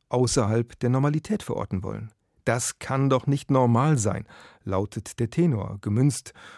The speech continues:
auf die Taten der Nazis, der Stalinisten oder afrikanischer Gewaltherrscher, die Massenmord zu verantworten haben. Dem antwortet die Theorie der Banalität des Bösen. Hannah Arendt hatte sie formuliert mit Blick auf den Schreibtischtäter Adolf Eichmann,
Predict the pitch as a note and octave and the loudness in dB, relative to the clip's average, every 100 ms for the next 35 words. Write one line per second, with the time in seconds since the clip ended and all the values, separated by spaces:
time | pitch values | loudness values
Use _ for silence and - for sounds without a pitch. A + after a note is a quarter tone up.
0 | - - - A#2+ A#2 A2+ A2+ A2+ C3 D#3 | -14 -12 -6 -2 0 0 2 4 2 0
1 | - F#2 - - F#2+ A2 G#2 A2 A#2+ - | -4 -8 -8 -8 -4 -2 -2 0 -2 -2
2 | A#2 - - - _ - G#2 G2+ - A#2+ | -4 -4 -14 -20 _ -6 -4 -4 -4 -6
3 | A#2+ C#3 D3+ A2+ G2+ A2 G#2+ B2 A#2 C3+ | 0 0 2 0 -2 -4 -2 -4 -2 -4
4 | B2 D#3 - B2+ G2 - - A#2+ A2 F#2+ | -2 -4 -2 0 -2 -4 -10 -8 -8 -8
5 | G2 - G#2 G#2+ - - _ _ - - | -8 -8 -8 -10 -12 -16 _ _ -20 -8
6 | A2+ E3 F#3+ B2 A#2+ - C#3+ G3 G#3 - | 2 2 2 0 0 2 2 0 -4 -8
7 | - _ C3+ - D3+ B2+ A2 C3+ C#3 B2+ | -20 _ -2 2 4 4 2 0 0 0
8 | A#2 G#2+ C#3 C#3 D#3 - F3+ - - - | 0 0 0 0 -2 -2 -2 -2 -8 -8
9 | - F#2+ G2 A2+ A#2 _ - - - D3 | -6 -8 -8 -10 -14 _ -20 -18 0 4
10 | D3 - D#3+ F3 C3 C3+ C#3+ A#2+ - A2+ | 4 4 2 2 0 -2 -2 -2 -2 0
11 | G#2 B2+ D#3+ - A2 - A2+ - A#2 A2 | 2 0 -2 -4 -6 -4 -4 -2 -4 -4
12 | A2+ G#2+ - G#2+ - A2 - A#2 A#2+ A#2+ | -4 -4 -2 -4 -4 -8 -4 -2 -2 -2
13 | A#2+ - E3 - G2+ G#2 | -4 -4 -6 -4 -6 -6